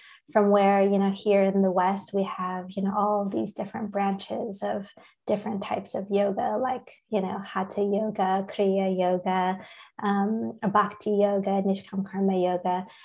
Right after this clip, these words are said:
all of these styles of yoga, um, and all the way to Ayurveda, which is the Vedic science of health and wellness, which I know that you are, um, diving deeply into and have a great appreciation for.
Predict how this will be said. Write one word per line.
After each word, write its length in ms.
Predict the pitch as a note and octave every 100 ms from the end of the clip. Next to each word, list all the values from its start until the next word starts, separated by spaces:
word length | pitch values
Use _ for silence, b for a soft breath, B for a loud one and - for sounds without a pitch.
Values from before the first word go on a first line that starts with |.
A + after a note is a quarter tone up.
| B -
all 320 | G#3+ A#3+ A#3+
of 140 | G#3
these 220 | A3 G#3
styles 540 | - G#3 G#3+ A3 G#3+ G#3
of 120 | F#3+
yoga, 520 | G3 G3+ G3 G3+ C4+ b b b -
um, 180 | G#3+ G#3+ -
and 160 | A3 A3+
all 200 | A3 A3+
the 100 | G#3+
way 340 | G#3+ G3+ G3+ G3+ - -
to 480 | A3 G#3+ G#3 G3+ G3+
Ayurveda, 720 | G#3 G#3 G#3+ G3 F#3+ G3 C4 -
which 500 | G#3+ G3 G3+ G3 - -
is 300 | G#3 G3+ G3+ G3 -
the 100 | G3+
Vedic 560 | G3 G3 F#3+ G#3 G#3 - _
science 720 | - - G3 G3 G#3 G#3+ -
of 100 | G3+
health 440 | G3 - G3+ G3+ G3+
and 180 | - G#3
wellness, 480 | G#3 F3+ F#3+ A3 A3
which 160 | G3 G3
I 100 | F#3
know 220 | F#3 F#3 F3+
that 100 | F#3
you 380 | F#3+ G3+ G3 F#3+
are, 340 | F#3+ F#3 F#3 B B B B
um, 200 | G3+ F#3+
diving 400 | G3 G3 G3 F#3+
deeply 460 | G3+ G3 G3 F#3+ F#3
into 320 | F#3 F#3+ F#3
and 220 | F3+ F#3
have 140 | G3 F#3+
a 60 |
great 260 | F#3 F#3+ F#3+
appreciation 920 | G3 - G3 - A#3 G3 - G3+ G3 -
for. 340 | F#3 G3 A#3+